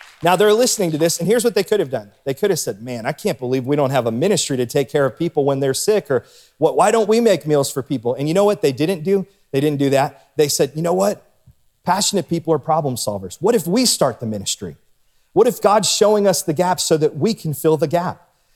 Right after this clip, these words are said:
And so they come up with this whole plan, and now they come to me and they say, "Hey, pray about this." We're not saying, like, "Thus saith the Lord," but we would just love to have a ministry called a meal train ministry, and we'll make it happen. We'll organize it.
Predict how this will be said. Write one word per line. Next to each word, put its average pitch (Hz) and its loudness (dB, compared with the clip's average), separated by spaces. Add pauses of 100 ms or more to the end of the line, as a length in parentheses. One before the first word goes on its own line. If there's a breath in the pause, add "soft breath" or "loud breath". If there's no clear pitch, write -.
(160)
And 170 0
so 160 4 (120)
they 175 4
come 190 -2
up 202 2
with 170 -4
this 156 0
whole 180 2
plan, 180 0 (280 soft breath)
and 156 -2
now 190 2
they 170 0
come 185 -2
to 180 2
me 170 2
and 151 2
they 151 2
say, 156 0
"Hey, 165 0 (320)
pray 190 4
about 180 2
this." 180 0
We're 165 2
not 175 2
saying, 170 0
like, 156 0
"Thus 175 2
saith 165 0
the 156 -2
Lord," 170 2
but 147 0
we 185 2
would 196 2
just 151 -4
love 175 0
to 170 -4 (300)
have 190 0
a 185 0
ministry 175 -2
called 160 2
a - 2
meal 185 2
train 160 -2
ministry, 147 -2
and 151 -4
we'll 175 2
make 180 2
it 170 0
happen. 160 -2
We'll 165 2
organize 165 0
it. 170 -2